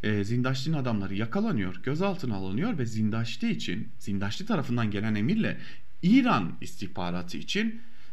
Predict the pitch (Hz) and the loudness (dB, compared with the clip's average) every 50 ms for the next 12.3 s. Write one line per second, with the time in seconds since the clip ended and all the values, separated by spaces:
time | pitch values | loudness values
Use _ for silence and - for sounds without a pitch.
0 | - - 104 98 92 87 87 90 82 123 170 202 185 - - 143 139 135 131 165 | -2 0 0 0 0 0 0 -2 0 2 2 2 2 0 0 0 0 0 2 2
1 | 170 175 175 - 135 113 107 107 101 101 98 101 113 160 208 220 208 208 208 - | 0 0 0 0 -2 -2 0 -2 0 0 0 0 0 2 2 2 2 0 0 0
2 | 208 202 202 175 180 180 175 180 185 147 110 101 110 113 113 110 110 110 - - | 0 0 2 2 0 0 0 0 0 0 0 0 2 2 2 2 2 2 0 2
3 | 220 269 233 147 123 131 175 175 - 175 175 170 180 202 202 - - 165 120 107 | 2 2 4 2 2 0 0 0 0 0 0 2 2 0 0 0 -2 -2 -2 0
4 | 117 127 131 147 165 185 226 214 127 110 - - 101 101 95 98 92 90 80 87 | 0 2 2 4 4 4 4 4 2 0 -2 -2 -2 -2 -2 -2 -2 -2 -2 -2
5 | - - - - - 80 87 110 110 107 104 104 85 - 78 110 - - 233 247 | -4 -4 -4 -4 -4 -4 -2 -2 -2 -2 -2 -2 -4 -4 -4 -4 -2 -2 0 0
6 | 226 233 220 - - - - 160 147 135 127 110 107 101 98 95 95 95 92 - | 0 -2 -2 -4 -4 -2 0 0 0 2 2 2 2 0 0 0 0 -2 0 0
7 | 135 180 196 190 - - - - - - 117 120 143 139 113 95 - - 95 95 | 0 0 0 0 -2 -4 -4 -4 -2 -2 0 0 0 0 0 0 -2 -2 -2 -2
8 | 113 151 165 135 131 131 - 220 214 180 - - - - 226 226 - 220 233 233 | 0 0 0 0 0 0 2 2 2 2 2 0 -2 -2 -2 -2 0 0 0 2
9 | 202 160 117 - - - 107 110 107 113 127 175 208 214 175 120 101 92 - - | 2 0 0 -2 -2 -2 0 2 2 2 2 2 2 2 2 0 0 -2 -2 -2
10 | 113 110 120 131 180 233 247 214 147 110 98 92 87 98 101 170 220 240 233 - | -2 0 0 2 2 2 2 2 2 0 0 0 -2 0 0 0 0 0 -2 -4
11 | - - - - - - - - - 92 87 82 82 80 62 85 - - - 143 | -4 -4 -4 -4 -4 -4 -2 -2 0 0 0 0 0 -2 -2 -4 -4 -2 -2 -2
12 | 147 - 143 139 131 | 0 0 0 -2 -2